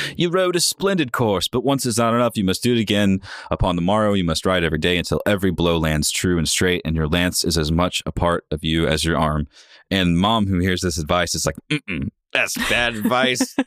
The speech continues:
Speaker 2: Exactly in that. That's exactly the tone that she uses,
Speaker 1: <laughs>
Speaker 2: um, <laughs> which is funny. Well, and so then, uh, she, I can't remember exactly the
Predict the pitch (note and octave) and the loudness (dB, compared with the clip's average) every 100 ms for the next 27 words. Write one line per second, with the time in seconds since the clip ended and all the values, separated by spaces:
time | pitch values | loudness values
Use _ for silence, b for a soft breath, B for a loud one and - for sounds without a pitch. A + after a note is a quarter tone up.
0 | - A#3+ _ B F#4+ E4+ C4+ - F#3 F#3+ | -4 -6 _ B -2 -2 -2 -4 -2 0
1 | F#3+ - F3 E3+ E3 D#3+ - F3 F3+ F#3 | 0 -2 -2 -2 0 -2 0 -2 -2 -2
2 | F3+ - - A3+ G#3 - - A3 A#3+ - | 0 0 0 0 0 0 0 0 0 -2
3 | - F3+ G#3+ - - - - B B B | 0 0 0 0 -2 0 -4 B B B
4 | D#4 - - F#3 F#3 - C#4 - C4+ - | -2 -2 -2 0 0 0 0 2 0 -2
5 | - - A3+ A3 G#3 - - - G#3+ G#3 | -8 -4 -2 -2 -4 -2 0 2 2 0
6 | D#4 B C4+ - A3 A#3 G#3 G#3 G3+ F#3+ | -4 B -6 -2 0 0 2 2 0 -2
7 | F3 - F3+ D#3 D3+ - - - - - | -4 -2 0 2 2 0 -2 -6 -12 -18
8 | _ - - - F#3+ - F3+ E3+ E3 E3 | _ -10 -4 -2 0 0 2 2 2 2
9 | D#3 - - - - G3+ A3+ D3+ D#3 D3+ | 2 0 -4 -4 -4 0 0 2 0 0
10 | E3+ D#3 - D3+ - D3+ C#3+ | 0 -2 0 -2 0 0 0